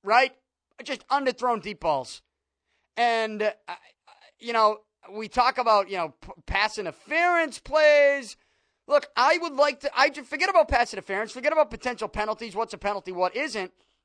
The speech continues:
There are a couple times, you know, I, these Patriots defensive backs could have turned around and just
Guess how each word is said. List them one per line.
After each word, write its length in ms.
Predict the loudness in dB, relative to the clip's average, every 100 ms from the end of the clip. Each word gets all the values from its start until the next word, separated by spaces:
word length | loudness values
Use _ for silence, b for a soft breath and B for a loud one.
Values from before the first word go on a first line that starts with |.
| _
There 220 | -6 0
are 60 | 0
a 40 |
couple 300 | 4 2 2
times, 480 | -4 -2 -2 -4 -4
you 40 |
know, 80 | -6 -6
I, 100 | -10 -12 _ _ _ _ _ _ _ -20 _ -20
these 300 | -8 -6 -6
Patriots 520 | -8 -2 0 0 -6 -4
defensive 420 | -6 -4 -6 2
backs 260 | 2 2
could 160 | -2 -4
have 160 | -4 -8 _
turned 240 | -2 0 0
around 320 | 0 2 2
and 80 | 0
just 200 | -8